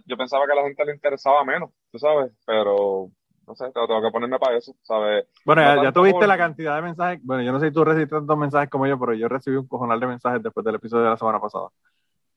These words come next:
Speaker 2: Así que sí, hay
Speaker 1: Sí,
Speaker 2: mucha
Speaker 1: yo
Speaker 2: gente
Speaker 1: recibí
Speaker 2: interesada en el asunto.
Speaker 1: Y, e, e incluso, eh, eh, recibí mucho feedback de, de lo de trasplante de órganos, ¿sabes? Mucha gente lo escuchó bastante porque me decían cosas muy específicas del, del,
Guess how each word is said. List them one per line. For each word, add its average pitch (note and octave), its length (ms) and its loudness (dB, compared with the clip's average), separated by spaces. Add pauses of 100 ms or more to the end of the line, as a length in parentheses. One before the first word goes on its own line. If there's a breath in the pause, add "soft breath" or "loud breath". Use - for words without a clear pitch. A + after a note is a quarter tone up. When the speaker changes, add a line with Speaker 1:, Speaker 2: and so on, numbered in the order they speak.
Speaker 2:
Así A2+ 240 -6
que C#3 120 2
sí, B2+ 100 2
hay B2 80 6
Speaker 1:
Sí, - 20 4
Speaker 2:
mucha C#3+ 240 2
Speaker 1:
yo C#3+ 60 4
Speaker 2:
gente C#3 120 0
Speaker 1:
recibí - 20 2
Speaker 2:
interesada A#2 400 0
en A#2 60 0
el A2 60 0
asunto. A2 420 -8 (680)
Speaker 1:
Y, A#2 280 4 (120)
e, A2 220 2
e A#2 40 2
incluso, B2 1000 0
eh, G2 420 0 (160)
eh, G2 220 -2
recibí G#2 380 -8
mucho C#3+ 260 0
feedback C3+ 400 -2
de, G2 480 4
de F2+ 640 0
lo F2+ 240 -4
de F#2 60 -2
trasplante G#2+ 480 -2
de A2+ 140 8
órganos, A2+ 880 4 (180)
¿sabes? A2 300 4 (140)
Mucha A2 440 -4
gente D#3 180 -6
lo D3+ 100 2
escuchó B2+ 380 0
bastante E3 480 0
porque A2+ 160 0
me G#2+ 60 -4
decían A2+ 220 -8
cosas D#3 200 -2
muy D3+ 140 0
específicas D#3 560 2
del, D3 220 4
del, B2+ 420 -2